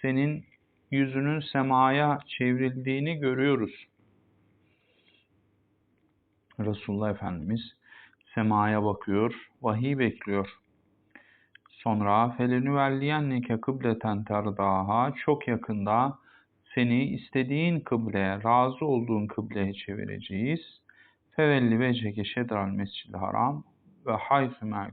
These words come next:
kuntum fevelli vücuhakum şedra." Nerede olursan ol, yüzünü Mescid-i Haram'a doğru çevir diyerek Peygamber Efendimiz'e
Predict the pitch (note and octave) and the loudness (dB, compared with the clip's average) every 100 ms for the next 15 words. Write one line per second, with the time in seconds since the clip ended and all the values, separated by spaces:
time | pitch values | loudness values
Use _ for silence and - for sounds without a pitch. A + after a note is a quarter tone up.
0 | - A2+ - C3 B2 A2+ A2 G#2+ G2+ G2 | -12 -14 -12 -12 -4 0 0 0 -4 -6
1 | - G2+ F#2 - - - - - A#2 B2+ | -12 -18 -18 -20 -18 -14 -14 -6 0 0
2 | C#3 - - - - _ E3 F#3 F3+ D3+ | 0 -10 -20 -20 -20 _ 0 4 4 4
3 | C#3 B2 A#2+ A2+ A2+ G#2+ G#2 G2+ - G2+ | 4 2 0 -2 -2 0 0 -2 -6 -2
4 | G#2+ C3 D#3+ D3 C3 B2 A#2 A2+ B2+ C#3+ | 0 0 -4 -10 -4 -4 -2 -4 -4 -4
5 | C3 B2 - C#3+ C#3 A#2 A2+ A#2+ C3 C3 | -4 -6 -6 -6 0 2 4 2 -2 0
6 | A2 G#2 G2+ A#2 D3+ _ _ _ _ _ | 0 2 4 2 2 _ _ _ _ _
7 | _ - - _ _ _ - B2+ B2+ B2 | _ -20 -20 _ _ _ -2 2 4 4
8 | - - _ _ _ _ _ _ _ - | 0 -12 _ _ _ _ _ _ _ -20
9 | - _ - G#2+ G2+ G#2+ A2+ A2+ G#2+ G#2 | -20 _ -4 0 2 0 -2 -2 0 2
10 | G#2 G#2 A2+ A2+ G2+ G2 F#2 F#2 E2+ F#2 | 0 0 0 -2 -4 -6 -6 -8 -14 -18
11 | - A2+ | -14 -14